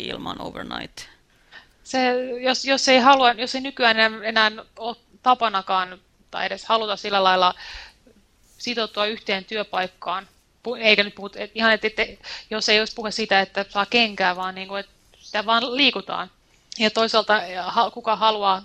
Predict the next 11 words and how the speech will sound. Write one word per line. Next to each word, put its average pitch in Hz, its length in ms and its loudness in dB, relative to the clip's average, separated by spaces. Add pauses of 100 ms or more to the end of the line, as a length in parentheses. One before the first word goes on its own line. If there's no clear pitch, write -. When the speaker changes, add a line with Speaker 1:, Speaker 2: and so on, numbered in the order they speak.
Speaker 1:
tai 202 140 -4 (160)
ehkä 214 200 -2
kaikki 226 380 2
ei 233 120 6
halua 208 420 0 (340)
sitoa 254 360 -2
identiteettiänsä, 196 840 0
niinku, 190 200 -6
muutenkaan 196 540 -6
siihen 185 300 -8 (360)
firmaan. 175 560 -4